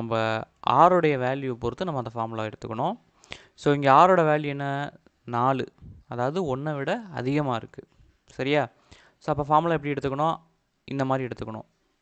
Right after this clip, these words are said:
S six is equal to A into R power N minus one divided by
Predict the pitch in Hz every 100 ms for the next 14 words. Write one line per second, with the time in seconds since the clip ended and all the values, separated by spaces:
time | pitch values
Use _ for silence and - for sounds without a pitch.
0 | 127 123 - 131 131 123 120 120 139 165
1 | 123 120 135 151 _ _ 127 120 - 190
2 | - 113 123 135 139 123 120 123 117 113
3 | - 117 113 _ _ 123 123 117 113 156